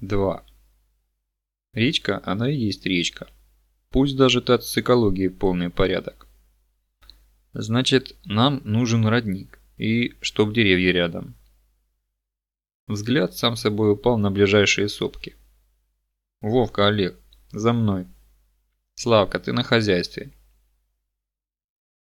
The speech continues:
Место под строительство нашлось очень быстро. В глубине поляны, почти возле опушки леса, мужчины наткнулись на маленький распадок, густо заросший травой,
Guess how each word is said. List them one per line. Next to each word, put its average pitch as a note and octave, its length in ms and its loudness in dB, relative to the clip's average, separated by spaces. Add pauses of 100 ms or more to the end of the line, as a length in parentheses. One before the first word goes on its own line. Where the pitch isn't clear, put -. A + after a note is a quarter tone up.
(140)
Место C3+ 600 0
под - 120 8
строительство A2+ 680 0
нашлось G#2+ 460 -2
очень G2 380 -2
быстро. - 420 -6 (880)
В G2+ 180 -10
глубине C3+ 460 0
поляны, A#2+ 560 2
почти - 420 0
возле G#2+ 320 2
опушки G#2 380 -2
леса, A2 520 -2
мужчины A#2+ 460 -2
наткнулись A2 580 -2
на G2 140 -4
маленький G#2+ 460 -2
распадок, F#2+ 680 -2 (100)
густо G#2+ 380 -4
заросший G#2 460 2
травой, G2 460 0